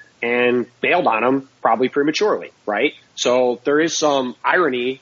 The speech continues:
in how that could come back around here, but I still think it's gonna end in the same way.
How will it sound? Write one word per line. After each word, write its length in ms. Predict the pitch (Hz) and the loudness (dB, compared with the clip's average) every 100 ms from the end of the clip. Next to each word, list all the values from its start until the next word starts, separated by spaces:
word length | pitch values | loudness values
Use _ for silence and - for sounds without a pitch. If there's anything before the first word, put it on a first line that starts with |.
| - | -14
in 100 | 120 | -2
how 160 | 135 | -2
that 180 | 131 131 | 0 -2
could 120 | 107 | -4
come 160 | - 131 | -2 0
back 180 | 127 123 | 0 0
around 260 | 120 117 | -2 -2
here, 360 | 143 180 123 147 _ 139 | -2 0 0 -4 _ -2
but 260 | 139 131 - - | 0 0 -6 -4
I 80 | 143 | -4
still 200 | 147 185 | 0 -2
think 160 | 165 123 | -2 -6
it's 100 | - | -2
gonna 120 | 120 | 0
end 220 | 139 135 | 2 0
in 60 | 110 | -4
the 60 | |
same 220 | 107 101 87 | -8 -10 -6
way. 240 | 101 | -8